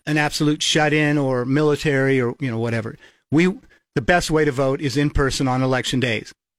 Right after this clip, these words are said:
So, uh, if you get a mail-in ballot, just hold on to it, show up on election day. If they tell you that you've already voted or, you know, uh, and you have to vote provisional, now we know that there's a problem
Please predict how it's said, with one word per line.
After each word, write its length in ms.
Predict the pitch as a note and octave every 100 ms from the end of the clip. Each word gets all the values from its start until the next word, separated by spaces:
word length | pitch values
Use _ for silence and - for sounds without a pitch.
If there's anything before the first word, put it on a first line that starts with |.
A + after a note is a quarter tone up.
| _ _ -
So, 420 | - D3 C3 C3
uh, 160 | C3 B2+
if 120 | C3
you 60 |
get 140 | C3 B2
a 20 |
mail-in 440 | B2 C#3+ D#3+ E3+
ballot, 460 | D#3+ D3+ D3 C#3+ C#3 _ _
just 380 | C#3 A#2+ - -
hold 240 | - D#3+ F3+
on 220 | D#3+ D3
to 200 | - D3+
it, 100 | D3 _ -
show 280 | - D#3+ E3
up 120 | F3+
on 100 | F3
election 460 | F3 D#3 C#3 D#3
day. 260 | D3 C#3 C#3+
If 100 | C3
they 120 | C3+
tell 260 | - E3 E3+
you 200 | F3+ F3
that 200 | D3+ D#3
you've 280 | D3+ C#3+ C#3
already 260 | D#3+ F3+
voted 680 | D#3 D#3 D#3+ D#3+ D#3+ D#3 D3+
or, 340 | B2+ B2 B2+ A2 - - - -
you 120 | C#3+
know, 380 | C3+ C3 B2+ B2+ - - _ _ _ _ _ _ -
uh, 360 | D3 D3 C#3+ - _ _ _ _ _ _ _ _
and 160 | D#3+ D#3
you 80 | D3+
have 120 | F3
to 60 | D#3
vote 220 | E3 F3+
provisional, 640 | E3+ D3+ C#3+ D3 C3+ D3+ -
now 220 | D3 D#3+
we 100 | E3+
know 140 | D#3+
that 160 | D3+ -
there's 140 | C3+
a 60 | B2+
problem 540 | C#3+ C3+ C3 B2+ B2+